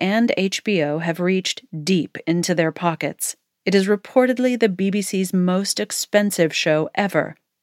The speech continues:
to fund the whizzy special effects. And it features a starry cast, including Ruth Wilson, Andrew Scott,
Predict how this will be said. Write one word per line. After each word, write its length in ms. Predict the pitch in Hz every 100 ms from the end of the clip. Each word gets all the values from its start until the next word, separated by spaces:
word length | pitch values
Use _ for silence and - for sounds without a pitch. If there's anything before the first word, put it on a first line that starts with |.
| -
to 100 | 185
fund 360 | - 180 185 190
the 140 | 165
whizzy 480 | 147 170 196 220 214
special 420 | - 180 180 185
effects. 600 | 185 175 - _ - - _ _ _ _ _ _
And 280 | 185 202 240
it 160 | 240 -
features 420 | - 202 214 208 -
a 100 | 214
starry 640 | - - 208 185 160 156
cast, 640 | - 180 151 151 - - -
including 520 | 190 180 180 170 165
Ruth 320 | 151 165 185
Wilson, 540 | 196 226 220 - 135 151 _
Andrew 340 | 202 214 196 190
Scott, 580 | - - 202 143 -